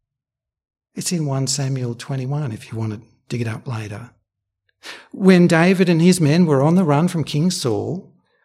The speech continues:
they came to Nob, and Ahimelech the priest gave them the consecrated showbread to eat that, according to God's law and instructions in Leviticus twenty-four,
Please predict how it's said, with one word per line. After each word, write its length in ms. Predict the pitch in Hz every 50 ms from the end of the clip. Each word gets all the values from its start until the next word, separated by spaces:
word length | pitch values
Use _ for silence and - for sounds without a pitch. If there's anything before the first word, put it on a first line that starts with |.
| _ _ -
they 80 | 135
came 260 | 131 - 165 180 202 214
to 100 | - 208
Nob, 360 | 202 175 151 143 160 196 -
and 220 | - 165 160 160 175
Ahimelech 560 | 156 127 139 175 196 214 226 233 220 214 -
the 80 | 208
priest 460 | 196 - - 170 175 202 185 - - 131
gave 360 | 156 151 160 190 214 190 -
them 120 | 196 185
the 80 | 160 143
consecrated 720 | - - 165 185 196 - 196 - - 190 196 196 202 185
showbread 560 | - - - 156 156 175 170 170 160 151 139
to 120 | - 170 -
eat 220 | 123 113 143 - -
that, 120 | 143 135
according 380 | 135 - - 185 202 220 240 240
to 100 | - 180
God's 580 | - - 165 165 185 202 233 233 240 - -
law 380 | 190 185 185 180 180 185 208 226
and 120 | 202 165
instructions 680 | 160 160 156 - - 175 151 185 - - - 190 165 165
in 100 | 170 151
Leviticus 480 | 131 123 143 170 175 185 - 202 190
twenty-four, 680 | - - 180 175 180 196 190 - - 147 156 185 - -